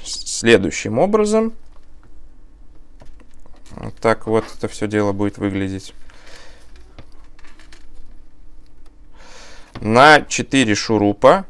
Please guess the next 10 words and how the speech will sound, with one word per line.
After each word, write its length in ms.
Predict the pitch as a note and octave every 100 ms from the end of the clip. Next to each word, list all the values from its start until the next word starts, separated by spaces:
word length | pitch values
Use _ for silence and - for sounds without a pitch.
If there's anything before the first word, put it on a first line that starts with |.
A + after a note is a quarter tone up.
| -
И 180 | - E3+
дополнительно 1080 | B2+ A#2+ A#2 A#2+ B2+ G#3 A3+ D3 G#2+ G2 - -
мы, 460 | F#2+ G#2 C#3 E3+ - - -
а, 240 | - G#2 F#2+
промазываем 760 | - A#2 A#2+ G#2 G#2 G2 F#2 F#2
всю 240 | - A2
вот 140 | G2
эту 160 | F#2 F#2
площадь 580 | - G2+ F#2 - - -
клеем, 500 | - F#2+ F#2+ B2 D#3+